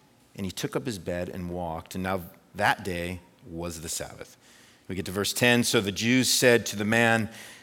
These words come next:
who had been healed, 'It is the Sabbath,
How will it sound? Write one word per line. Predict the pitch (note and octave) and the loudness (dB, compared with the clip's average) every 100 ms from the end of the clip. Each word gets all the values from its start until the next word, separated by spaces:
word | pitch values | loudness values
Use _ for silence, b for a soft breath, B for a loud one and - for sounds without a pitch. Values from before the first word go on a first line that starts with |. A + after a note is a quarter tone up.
| B | B
who | - | -4
had | G#2+ | -2
been | G2 G2 | -2 -2
healed, | B2 C3+ C#3 C#3 - - - _ _ b b b b | 2 4 4 0 -6 -16 -20 _ _ b b b b
'It | C3+ | -4
is | C3+ | -2
the | A#2+ | 0
Sabbath, | - - C#3 D#3 A#2 G#2+ - | 2 4 4 4 0 -2 -8